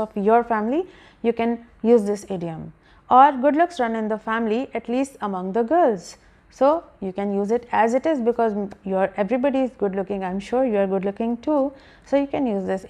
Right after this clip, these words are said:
idiom, or you can say, "Creativity runs in their family, all the members are artists." Or you can say,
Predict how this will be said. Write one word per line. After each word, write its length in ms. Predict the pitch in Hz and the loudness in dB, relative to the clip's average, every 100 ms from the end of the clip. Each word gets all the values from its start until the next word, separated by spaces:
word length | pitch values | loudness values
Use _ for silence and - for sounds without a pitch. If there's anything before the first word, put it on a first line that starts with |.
| 185 | -6
idiom, 300 | 180 208 254 | -4 -4 -2
or 100 | 247 | 0
you 80 | 262 269 | 0 0
can 100 | 269 - | -2 4
say, 160 | 254 247 247 | 6 6 6
"Creativity 560 | 247 247 247 262 262 233 | 6 6 4 2 2 2
runs 240 | 233 233 233 | 2 2 0
in 60 | |
their 180 | 220 220 220 220 | 0 -2 -2 -4
family, 320 | 214 214 233 233 - _ - | -2 -2 -4 -6 -20 _ 2
all 200 | 240 247 | 4 4
the 40 | 240 | 2
members 320 | 226 220 214 214 | 0 0 0 0
are 80 | 196 196 | 0 -4
artists." 440 | 180 175 - - - _ _ _ _ _ _ _ _ _ - 190 | -6 -8 -10 -14 -20 _ _ _ _ _ _ _ _ _ -6 0
Or 120 | 202 208 | 2 2
you 40 | 208 | -2
can 120 | 202 196 | -6 -4
say, 160 | 214 | 0